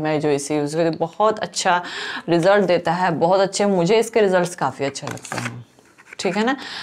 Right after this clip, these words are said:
हाँ, एक चीज़ और कि सपोज कीजिए कि आप मेकअप कर रहे हैं और मेकअप करते वक्त आपने,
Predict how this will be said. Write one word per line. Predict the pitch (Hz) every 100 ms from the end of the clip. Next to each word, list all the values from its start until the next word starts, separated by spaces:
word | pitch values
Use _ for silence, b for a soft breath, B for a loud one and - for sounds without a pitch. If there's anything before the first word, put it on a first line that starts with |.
| B
हाँ, | 240 196 -
एक | 214 208
चीज़ | 277 262
और | 233 240 262 B B
कि | -
सपोज | 269 247 220 254
कीजिए | 254 240 196 233
कि | 254
आप | 240 214
मेकअप | 175 175 247
कर | 208 160
रहे | 160 156
हैं | 160 185
और | 208
मेकअप | 196 190 190 226 220 -
करते | 185 156 - 170 175
वक्त | 135 135 - - B B B _ _ _ -
आपने, | 151 156 156 151 156 185